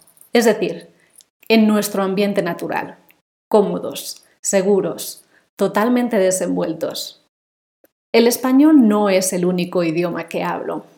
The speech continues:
pero cuando hablo español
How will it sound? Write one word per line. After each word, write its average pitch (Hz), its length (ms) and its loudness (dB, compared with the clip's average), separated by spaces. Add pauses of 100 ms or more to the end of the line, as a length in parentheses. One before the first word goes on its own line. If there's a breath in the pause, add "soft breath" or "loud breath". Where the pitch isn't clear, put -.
(220)
pero 208 680 -2
cuando 180 440 -2
hablo 175 240 0
español 202 600 -4